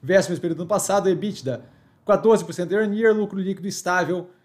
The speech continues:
versus o mesmo período do ano passado. A Movida com crescimento de receita líquida de quarenta e um vírgula nove por cento year on year, ebitda um vírgula quatro por cento year on year, então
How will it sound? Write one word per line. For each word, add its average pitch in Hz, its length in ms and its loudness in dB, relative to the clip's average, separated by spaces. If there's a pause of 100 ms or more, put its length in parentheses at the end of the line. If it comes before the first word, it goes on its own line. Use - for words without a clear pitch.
(160)
versus 180 360 2
o - 20 -6
mesmo 185 160 -4
período 180 160 -4
do 170 60 -8
ano 175 100 -10
passado. 160 440 0
A 160 40 0
Movida 185 600 0
com 156 140 -10
crescimento 180 400 -4
de 165 80 -2
receita 165 300 -2
líquida 170 340 -2
de 143 80 -6
quarenta 185 380 0
e 175 80 2
um 165 240 -6
vírgula 151 240 -2
nove 170 240 -4
por 160 100 -4
cento 151 200 -8
year 208 120 0
on 196 60 -4
year, 226 240 -2 (560)
ebitda 214 480 4
um 202 60 0
vírgula 180 260 0
quatro 202 400 0
por 170 160 -6
cento 151 240 -10
year 208 120 0
on 196 80 -2
year, 220 320 -6
então 135 360 -8